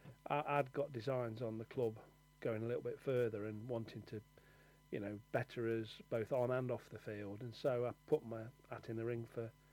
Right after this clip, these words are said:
for chairman, and, uh, after a couple of years it, it became to pass that I was chairman, and, uh, yeah, it was a, quite a shock to the system, to be honest with you, when I first took over, because at the A G M I was voted in, and I suddenly realised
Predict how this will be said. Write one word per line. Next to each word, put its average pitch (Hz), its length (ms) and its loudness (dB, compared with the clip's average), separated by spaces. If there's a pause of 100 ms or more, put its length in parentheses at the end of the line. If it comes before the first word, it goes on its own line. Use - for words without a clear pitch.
(180)
for 113 120 -2
chairman, 123 500 2
and, 117 460 -2
uh, 117 40 -4 (560)
after 147 200 -2
a - 40 -2
couple - 260 0
of 127 40 6
years 127 300 4
it, 151 340 -4 (140)
it 139 160 -6
became 135 500 2 (600)
to - 100 -4
pass 165 240 -2 (100)
that 117 100 -4
I 104 60 -4
was 113 140 -4
chairman, 143 420 -4
and, 117 380 -6
uh, 120 40 -8 (800)
yeah, 175 200 10 (120)
it 147 60 -2
was 123 140 0
a, 123 100 2 (300)
quite 214 160 8
a 139 40 0
shock - 240 4
to - 60 0
the 135 80 6
system, 131 480 4
to - 80 -8
be 117 60 0
honest 113 240 0
with 120 80 -2
you, 117 60 2
when 123 100 2
I 123 60 0
first 123 300 -2
took - 200 -6
over, 127 160 2
because 104 420 -10 (540)
at - 100 -4
the 131 120 0
A 127 120 2
G 127 160 2
M 117 320 6 (220)
I - 20 -4
was 113 140 -4
voted 120 380 0
in, 107 240 2
and 113 120 -4
I 117 40 -2 (160)
suddenly 131 200 2
realised 107 440 0